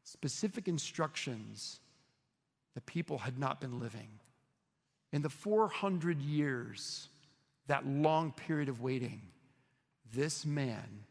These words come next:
knit together in Elizabeth's womb, born to be the fulfillment of the prophecy of Malachi and Isaiah, is now calling people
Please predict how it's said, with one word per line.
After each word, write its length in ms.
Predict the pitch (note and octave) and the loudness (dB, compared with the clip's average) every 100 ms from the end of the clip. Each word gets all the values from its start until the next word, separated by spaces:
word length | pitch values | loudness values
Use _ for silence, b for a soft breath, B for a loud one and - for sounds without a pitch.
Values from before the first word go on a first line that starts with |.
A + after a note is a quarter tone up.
| _ _ _ _ _ - | _ _ _ _ _ -2
knit 240 | C3+ F#3 | 0 0
together 480 | E3 C#3 D3 C#3+ D3+ | 0 2 2 2 2
in 80 | C#3 | 2
Elizabeth's 600 | C3 C#3 C#3 C#3 C#3 - | 2 0 0 -2 -4 -4
womb, 260 | C3 A2 G#2 E2+ _ _ _ _ _ _ _ _ - A#2+ | -4 -4 -10 -18 _ _ _ _ _ _ _ _ -8 0
born 340 | D3+ E3 E3+ | 2 4 2
to 100 | - | -2
be 560 | A#2+ E3 D#3+ D3+ C3+ F#2+ - - - | -2 2 2 4 2 0 -12 -20 -8
the 80 | C#3 | -8
fulfillment 680 | - D#3 - - E3+ E3 D#3 | -2 -4 -2 2 4 2 0
of 80 | C3+ | -4
the 60 | |
prophecy 680 | - - E3+ D#3 D#3+ - D3+ | -6 -2 0 0 -2 -2 0
of 100 | C3 | 2
Malachi 580 | C#3 D3 C#3+ - D#3 D3+ | 4 2 2 4 4 4
and 280 | C#3+ D3+ E3 | 2 0 2
Isaiah, 580 | D#3 C3+ B2+ A2 A2+ - b b b b - | 0 0 -2 -2 -4 -8 b b b b -6
is 180 | A#2+ B2 | -4 0
now 320 | C#3 C3+ C3 | 2 2 0
calling 560 | - - E3+ F3+ E3 D3 | -8 -4 0 2 2 0
people 560 | - C3+ - - A2+ | -2 -4 -2 -2 -4